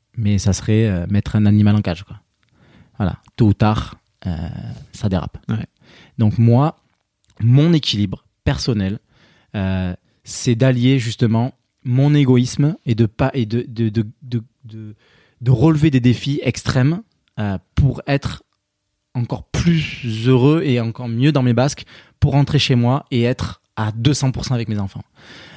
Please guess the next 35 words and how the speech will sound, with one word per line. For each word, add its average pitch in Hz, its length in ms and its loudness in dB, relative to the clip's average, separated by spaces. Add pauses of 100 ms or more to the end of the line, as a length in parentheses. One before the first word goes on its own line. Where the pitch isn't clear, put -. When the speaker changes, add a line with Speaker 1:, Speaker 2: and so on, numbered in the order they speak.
(140)
Speaker 1:
Euh, 92 800 2 (280)
donc, 123 380 0 (960)
c'est, - 300 0
c'est 131 180 2
dur 139 340 0
en 127 80 0
fait, 104 200 -2
c'est - 220 -6
très - 240 0
dur 147 260 0
parce - 220 -6
que 117 380 2 (840)
j'ai 123 220 4
été 117 200 0
beaucoup 170 580 0
pointé 143 340 0
du 120 100 -4
doigt, 120 580 2 (320)
on 131 60 -2
m'a 117 140 2
beaucoup, 147 680 2
euh, 113 60 4
dit 113 240 -6
que 131 100 -4
j'étais 110 240 0
fou, 147 560 -4
on 127 60 -2
m'a 107 120 2
beaucoup 113 280 0
dit « 135 260 -2
Mais 120 80 2
qu'est-ce 123 160 -2
que - 80 -2
tu 117 160 -6
fais ? » 143 260 2